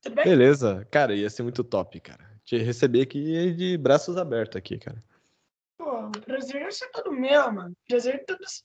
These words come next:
Speaker 1: ia ser todo meu. Aliás, você é um, pô, você é um puta de um editor, mano. Então, um puta de um
Speaker 2: É, ia
Speaker 1: criador.
Speaker 2: ser bom também, ia ajudar, né?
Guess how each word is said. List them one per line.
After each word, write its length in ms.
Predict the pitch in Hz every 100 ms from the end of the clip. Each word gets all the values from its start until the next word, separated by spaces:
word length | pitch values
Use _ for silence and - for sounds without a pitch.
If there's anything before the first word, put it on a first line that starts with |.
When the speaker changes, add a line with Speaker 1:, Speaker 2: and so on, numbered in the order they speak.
| _
Speaker 1:
ia 180 | 294 302
ser 140 | -
todo 180 | 269 311
meu. 200 | 262 277
Aliás, 440 | 262 247 285 302 320
você 100 | 415
é 60 | 453 508 480
um, 160 | - 262
pô, 340 | - 311 254 196
você 180 | 196
é 40 | 233
um 100 | 233
puta 300 | - 262 302
de 80 | 294
um 40 |
editor, 500 | 285 - - 254 214
mano. 140 | 180 170 _ _ _ _ _ _
Então, 140 | 269
um 40 | 269
puta 200 | - 123
de 60 | 113
um 20 |
Speaker 2:
É, 100 | 110 107
ia 60 |
Speaker 1:
criador. 180 | 107 110
Speaker 2:
ser 100 | 123
bom 220 | 107 135 143
também, 420 | 127 127 123 110
ia 100 | 104
ajudar, 420 | 101 101 110 139
né? 320 | 107 104 104